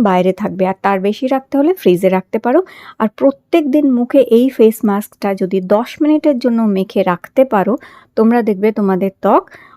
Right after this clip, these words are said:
অনেক বেশি টান টান হয়ে যাবে, ফর্সা হবে, উজ্জ্বল হবে। এই কফি ফেস মাস্কটা অ্যান্টি এজিং ফেস মাস্ক হচ্ছে। এটা তোমাদের ত্বক থেকে রিঙ্কলসগুলোকে দূর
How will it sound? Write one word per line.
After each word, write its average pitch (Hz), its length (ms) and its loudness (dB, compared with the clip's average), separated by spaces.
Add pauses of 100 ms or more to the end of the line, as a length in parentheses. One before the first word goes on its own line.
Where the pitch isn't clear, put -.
(120)
অনেক 226 360 4
বেশি 196 280 -2 (120)
টান 190 260 2
টান 233 260 0
হয়ে 233 180 0
যাবে, 214 240 0 (280)
ফর্সা 190 500 -2
হবে, 208 260 2 (160)
উজ্জ্বল 190 440 -2
হবে। 185 280 -4 (460)
এই 262 240 2
কফি 254 260 -2
ফেস 320 300 0
মাস্কটা 294 420 -2 (120)
অ্যান্টি 220 400 2
এজিং 254 300 0
ফেস 220 300 -2 (100)
মাস্ক 208 260 -4
হচ্ছে। 190 300 -8
এটা 226 260 -2 (540)
তোমাদের 254 380 2
ত্বক 226 220 -4
থেকে 247 180 2
রিঙ্কলসগুলোকে 269 800 0
দূর 247 240 -2